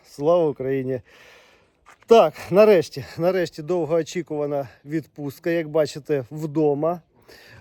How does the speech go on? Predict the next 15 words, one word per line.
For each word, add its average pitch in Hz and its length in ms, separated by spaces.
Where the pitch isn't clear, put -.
Е, 170 340
відпустку 170 480
запланували, 165 840
звісно, 185 420
по 190 180
можливості, 160 760
на 165 160
той 175 200
період, 156 420
коли 156 440
можна 147 540
буде 147 380
закрити 151 680
питання 151 540
по 156 360